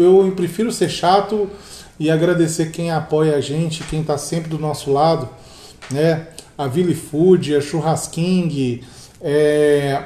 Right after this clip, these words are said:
<clears throat> o Frigorífico Aguiar, a Pitangueira, que tão sempre aí patrocinando a gente, sempre levando,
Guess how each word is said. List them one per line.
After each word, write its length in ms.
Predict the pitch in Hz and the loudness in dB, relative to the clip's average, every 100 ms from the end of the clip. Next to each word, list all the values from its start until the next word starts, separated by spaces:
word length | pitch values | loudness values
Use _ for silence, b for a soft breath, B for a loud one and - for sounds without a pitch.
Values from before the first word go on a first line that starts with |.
| - | 0
<clears throat> 680 | 190 185 131 - - - - | 2 2 0 -6 -20 -20 -6
o 100 | 147 | -4
Frigorífico 520 | 143 175 165 170 170 | 2 4 6 4 4
Aguiar, 600 | 165 156 147 165 175 160 | 0 2 4 6 6 6
a 60 | 151 | 2
Pitangueira, 920 | 151 175 180 147 143 185 180 143 110 - B B B - | -2 -2 0 2 4 6 6 2 -2 -12 B B B -10
que 420 | - 151 147 127 | -4 0 0 0
tão 200 | - 170 | 2 2
sempre 480 | 160 - 180 226 202 | 0 0 2 4 4
aí 180 | 170 196 | 4 4
patrocinando 600 | 170 156 160 160 156 156 | 0 0 -4 -2 0 0
a 80 | 143 | 0
gente, 440 | 117 156 180 180 | -2 -2 -2 -4
sempre 400 | 156 170 190 185 | -4 -2 -2 0
levando, 640 | 180 165 143 175 160 131 | 0 2 0 -2 0 -2